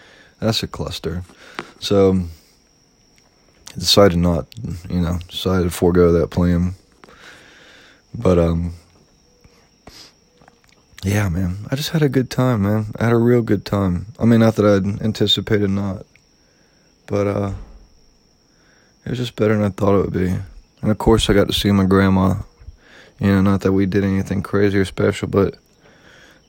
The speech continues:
she's a special woman, so it's always nice, always nice to spend time with her, and she's just nothing but love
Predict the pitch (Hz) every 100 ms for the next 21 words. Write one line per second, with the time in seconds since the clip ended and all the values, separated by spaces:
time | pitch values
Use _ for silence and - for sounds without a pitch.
0 | _ _ _ _ _ _ _ - - 127
1 | 107 95 110 104 - 98 104 101 92 90
2 | 95 85 95 - - - _ _ _ -
3 | - _ - - - - _ - - 101
4 | 104 107 98 85 85 - - 101 107 104
5 | 101 95 92 - - 95 90 101 92 101
6 | 98 95 - 110 107 - 104 101 98 87
7 | - 92 87 -